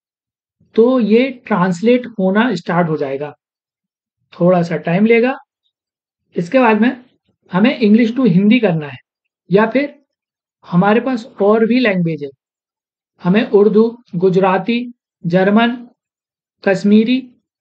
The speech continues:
और भी जितने भी Google Translate के अंदर language होती है, सारे की सारी language में हम हिंदी to English, English to Hindi और कोई भी language हो,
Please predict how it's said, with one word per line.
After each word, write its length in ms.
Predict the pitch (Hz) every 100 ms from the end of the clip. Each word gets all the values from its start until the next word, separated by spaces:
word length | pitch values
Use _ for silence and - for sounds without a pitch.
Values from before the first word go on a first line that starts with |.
| _ _ _ _ _ _ _ -
और 260 | 190 214
भी 180 | 214 254 220
जितने 380 | 180 214 254 277
भी 140 | 254 -
Google 340 | 180 180 226 226
Translate 540 | - 190 190 - 262 254
के 140 | 233
अंदर 380 | 196 170 190 214 - _ _ _
language 460 | 170 175 196 262 220
होती 260 | 190 180 175
है, 120 | 247 - _ _
सारे 280 | - 170 196
की 140 | 226 240
सारी 280 | 208 185 196
language 400 | 175 170 170 165
में 80 | 170
हम 200 | 214 254 _ _ _ _ _ _
हिंदी 400 | - 185 208 262 311 - _ -
to 120 | 180
English, 460 | 196 220 262 247 - _ _ _ _
English 400 | 185 214 254 226 - _ _ _
to 100 | 170
Hindi 400 | 170 208 247 285 - _ _ _ _ _
और 180 | 220 262 -
कोई 220 | 254 269
भी 100 | 254
language 400 | 226 185 175
हो, 80 | 160